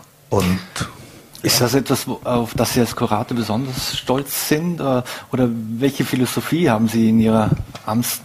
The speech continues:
Speaker 2: Amtszeit sozusagen verfolgt?
Speaker 1: Es ist so,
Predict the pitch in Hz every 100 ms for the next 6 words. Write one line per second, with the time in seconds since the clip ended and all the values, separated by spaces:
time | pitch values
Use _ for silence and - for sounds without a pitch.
0 | - - 117 - - - 98 104 - 104
1 | 101 - - 101 101 104 98 - 92 113
2 | 110 - 101